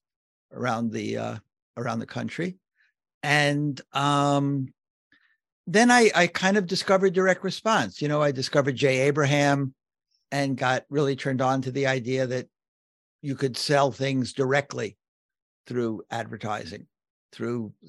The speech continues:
um, you know, through copywriting, through, you know, selling to people directly.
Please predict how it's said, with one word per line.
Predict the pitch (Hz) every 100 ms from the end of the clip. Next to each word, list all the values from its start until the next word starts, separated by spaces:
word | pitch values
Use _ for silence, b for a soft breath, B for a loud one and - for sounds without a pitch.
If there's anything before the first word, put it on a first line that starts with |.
| - -
um, | 113 107 113 107 104 104 -
you | 131
know, | 101 104 -
through | 120 127 107
copywriting, | 120 107 127 113 107 107 107 104
through, | 101 117 117 117 104 107 _ _
you | 117
know, | 107 107 - _ _ _ _ _ _
selling | - 143 135 117
to | 117
people | 123 107 113
directly. | 113 110 110 104 104